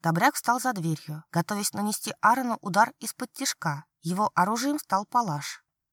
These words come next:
Кусая губы, гадала, как предупредить герцога. Он –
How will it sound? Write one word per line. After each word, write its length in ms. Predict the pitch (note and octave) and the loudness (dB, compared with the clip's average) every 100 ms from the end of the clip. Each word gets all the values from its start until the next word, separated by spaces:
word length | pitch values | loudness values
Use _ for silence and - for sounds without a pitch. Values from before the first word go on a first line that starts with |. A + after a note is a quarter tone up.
| _ _ | _ _
Кусая 380 | - F3+ F#3+ F#3+ | -6 0 2 2
губы, 240 | F#3 A3 | 2 0
гадала, 460 | G#3+ G#3 F#3+ F3+ D#3+ | 0 2 2 2 0
как 220 | - G#3+ | 0 -2
предупредить 600 | - G3 G#3+ A#3 G#3+ G#3 | -2 -4 -4 -4 -6 -6
герцога. 640 | E3 A3+ A3+ - E3+ D3 C#3+ _ _ - | -4 -4 -4 -6 -8 -8 -10 _ _ 0
Он – 240 | B3 D4 | 2 2